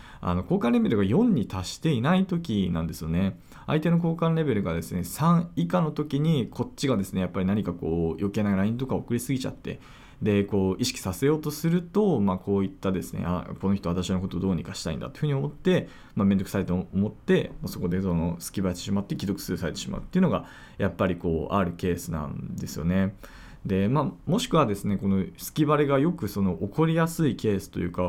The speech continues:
起こりやすいこうシチュエーションがラインがある、であって、まあ、これもやっぱり気をつけてほしいなっていうのを思うんですが、それは何なのかっていうと、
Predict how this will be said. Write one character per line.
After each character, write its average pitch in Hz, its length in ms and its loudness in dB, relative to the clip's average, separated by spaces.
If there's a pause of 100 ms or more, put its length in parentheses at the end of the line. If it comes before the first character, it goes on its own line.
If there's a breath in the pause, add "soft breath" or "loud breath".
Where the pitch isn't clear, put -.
起 - 60 -6
こ 135 100 2
り 139 60 4
や 139 100 4
す 139 160 0
い 104 140 2
こ 95 120 -6
う 95 40 -4
シ - 80 -12
チ - 120 -2
ュ - 20 6
エ - 20 6
ー 95 40 2
シ 107 80 -4
ョ 101 40 2
ン - 40 4
が 90 80 2
ラ 90 120 2
イ 98 100 4
ン 98 60 4
が 95 160 2
あ 95 60 2
る、 87 240 0 (200)
で 101 140 2
あ 95 80 2
っ 98 60 -2
て、 85 320 0
ま 98 100 2
あ、 - 20 -4
こ 135 120 0
れ 147 60 0
も 147 60 2
や 139 40 2
っ 139 40 -8
ぱ 131 60 -4
り 104 60 -4
気 - 120 -6
を 104 60 -4
つ - 80 -12
け - 80 -4
て 98 80 -2
ほ 87 60 2
し 87 160 -6
い 87 40 -2
な 80 100 0
っ 71 40 -14
て - 120 -10
い - 20 -6
う 76 40 -6
の 76 60 -4
を - 20 -2
思 85 140 2
う - 40 -2
ん - 20 -2
で 87 60 -6
す - 80 -12
が、 87 260 -2
そ 104 140 -4
れ 135 80 0
は 131 40 0
何 131 200 0
な 92 100 0
の 87 60 -2
か - 80 -6
っ 85 40 -8
て - 160 -8
い 80 60 0
う 76 60 -4
と、 87 240 -2